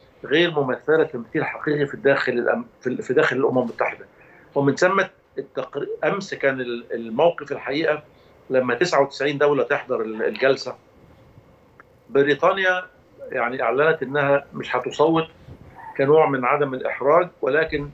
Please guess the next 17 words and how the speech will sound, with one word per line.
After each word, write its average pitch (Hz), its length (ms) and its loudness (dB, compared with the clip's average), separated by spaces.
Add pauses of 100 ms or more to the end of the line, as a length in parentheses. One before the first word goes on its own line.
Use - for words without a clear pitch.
(480)
الإدارة 120 800 4
الأمريكية 156 800 0
للمرة 135 460 2
الخامسة - 540 -4 (540)
في 143 140 -2
خلال 139 320 2
هذين 127 320 -2
الشهرين 131 520 2
إنها 131 300 0
تعلن 135 400 2
عن 131 260 -2 (360)
حق - 260 -4
الفيتو. 113 340 -8 (380)
كمان 170 320 4
إحنا 143 240 -6
أصبنا 165 340 -2
بخيبة 139 400 -4